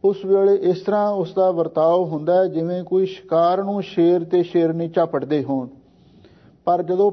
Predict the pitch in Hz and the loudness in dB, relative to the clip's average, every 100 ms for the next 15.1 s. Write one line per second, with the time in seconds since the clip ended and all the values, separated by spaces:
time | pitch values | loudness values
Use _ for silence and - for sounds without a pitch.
0 | 202 147 - 180 202 220 233 202 180 196 | 0 -4 -2 -2 -2 -2 -2 0 2 0
1 | 190 175 180 190 175 165 165 175 170 160 | 0 -2 -2 -2 0 0 0 0 0 0
2 | 165 196 190 190 190 180 185 180 185 190 | -2 -2 0 0 0 2 2 2 0 0
3 | 208 208 208 185 180 160 - _ _ - | -2 -2 0 0 0 -4 -12 _ _ -12
4 | 143 160 151 180 190 170 165 147 151 170 | -2 0 4 4 4 2 -2 0 0 0
5 | 147 143 165 - - - _ _ - 135 | 2 0 -2 -8 -20 -20 _ _ -16 -6
6 | 170 190 208 196 208 190 185 202 208 185 | -4 -2 -2 0 2 2 0 -4 -4 -4
7 | 156 165 185 190 202 208 185 180 185 185 | -4 -2 0 2 0 -2 -4 -4 0 -2
8 | 180 165 165 185 185 175 165 160 170 156 | -2 -4 0 0 0 -2 -4 -2 0 2
9 | 156 160 151 156 147 139 131 135 135 _ | 2 2 0 -2 -2 -2 -4 -8 -12 _
10 | _ _ 190 196 - - 160 160 - 135 | _ _ 0 0 -2 -2 -2 -2 -10 -14
11 | 117 135 _ _ _ _ _ _ _ _ | -14 -20 _ _ _ _ _ _ _ _
12 | _ _ _ _ _ 151 151 170 208 202 | _ _ _ _ _ -6 -2 0 -2 -2
13 | 175 165 190 185 190 180 180 - 196 196 | -2 -2 -2 -2 -4 -2 -2 0 0 0
14 | 170 156 160 175 175 165 170 190 185 143 | -2 -4 -6 -4 -2 -2 -2 -2 -2 -2
15 | 170 | -4